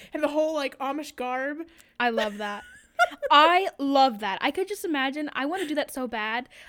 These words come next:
Speaker 2: I wanna get that long jean skirt like Missus Duggar and a poofy hat and go to the club, and people would be like, "Oh my God, look, an Amish person."
Speaker 1: Well,
Speaker 2: But I'm
Speaker 1: the,
Speaker 2: just gonna be
Speaker 1: the,
Speaker 2: like,
Speaker 1: the
Speaker 2: "No,
Speaker 1: Duggars are,
Speaker 2: psych.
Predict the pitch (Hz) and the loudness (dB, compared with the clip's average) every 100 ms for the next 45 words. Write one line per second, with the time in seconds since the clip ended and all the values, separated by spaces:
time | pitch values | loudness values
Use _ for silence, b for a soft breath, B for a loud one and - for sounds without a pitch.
0 | - 277 330 339 349 302 - 247 220 247 | -4 -2 -2 -4 -2 -2 0 0 -2 -2
1 | 247 247 254 240 - 220 226 254 247 220 | -2 -2 -4 -4 -8 -6 -4 -6 -8 -10
2 | 226 226 240 214 196 214 262 277 B B | -8 -8 -10 -10 -10 -6 -6 -8 B B
3 | B - 240 233 220 220 262 269 269 233 | B -6 -4 -4 -6 -4 -4 -4 -4 -4
4 | 220 233 254 240 247 277 - 226 233 294 | -4 -4 -4 -2 -2 -2 -4 -4 -2 -2
5 | - B B 269 339 320 320 311 381 392 | -6 B B 0 2 2 0 0 -4 -4
6 | 381 403 392 381 359 415 381 B B - | -4 -2 0 0 0 -2 -4 B B -8
7 | 349 370 359 - 359 349 311 247 _ _ | -6 -6 -6 -6 -6 -2 -2 -4 _ _
8 | _ _ _ _ _ 320 370 349 - _ | _ _ _ _ _ -2 0 0 -4 _
9 | - 262 262 330 269 262 240 247 359 508 | 4 6 6 2 0 2 2 4 6 10
10 | 523 381 320 294 | 10 10 6 4